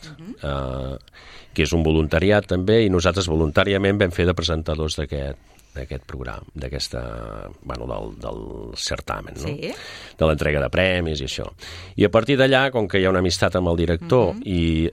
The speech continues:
Speaker 2: per part de la Lídia i, i, i del germà del director, que és el que ens ha fet la banda
Speaker 1: Sí.
Speaker 2: sonora, doncs vam dir,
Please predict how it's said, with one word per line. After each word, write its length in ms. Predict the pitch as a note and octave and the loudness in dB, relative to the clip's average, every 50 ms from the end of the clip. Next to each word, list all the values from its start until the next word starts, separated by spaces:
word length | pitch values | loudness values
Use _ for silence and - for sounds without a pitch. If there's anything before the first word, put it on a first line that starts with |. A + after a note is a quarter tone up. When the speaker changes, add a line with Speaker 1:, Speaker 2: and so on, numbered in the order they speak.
| - - - | -4 -14 -8
Speaker 2:
per 140 | _ D#2 D2 | _ -6 -4
part 200 | - E2 D#2+ D#2 D#2+ | 0 0 0 0 0
de 60 | D#2 | 0
la 100 | D#2 D#2+ | 0 2
Lídia 460 | F2 A2 A#2+ A2+ G#2 E2+ D#2+ D#2 D2+ | 2 2 2 2 2 2 2 2 0
i, 420 | D#2 D#2 D#2 D#2+ D#2+ D2+ C#2+ C#2+ - - | -2 -2 -4 -4 -4 -4 -6 -8 -8 -8
i, 380 | D#2+ D2 C#2+ C#2+ C#2+ - E2 | -6 -6 -4 -6 -6 -6 -6
i 20 | D#2+ | -4
del 140 | D#2 E2 | -2 -2
germà 240 | D#2+ E2+ D#2+ D#2+ F2 F2 | -2 0 0 0 0 0
del 100 | E2 E2 | 2 0
director, 400 | E2+ D#2+ D#2+ D#2 - - B2+ G#2+ | 0 0 -2 -4 -2 -2 -2 -2
que 80 | - | -2
és 60 | D2 D#2+ | -6 -4
el 60 | D2 | -4
que 60 | D#2 | -4
ens 100 | D#2 D#2 | -2 -2
ha 40 | E2 | -2
fet 120 | - F2 D2+ | -2 0 0
la 120 | D2 D2+ | 0 0
banda 500 | E2+ E2+ D#2+ D#2+ E2+ E2 D#2+ D#2+ E2 D#2+ D2 | 0 0 -2 0 -2 -2 0 0 -2 -2 -4
Speaker 1:
Sí. 60 | - | -4
Speaker 2:
sonora, 440 | - G2+ G#2 A2 A2 G#2 G#2 C#3 G3+ - - - - - - - - - - - - - | -4 -2 0 0 0 0 -2 -4 -6 -10 -16 -18 -16 -14 -14 -14 -16 -16 -20 -20 -10 -8
doncs 340 | F#2+ F#2 G#2 G#2+ G#2+ G2+ G#2 | 2 4 4 4 4 4 4
vam 200 | A2+ G#2+ A2+ G#2 | 4 4 4 2
dir, 380 | G2 G#2 G2+ G2 F#2+ G2 - | 4 4 6 6 4 4 2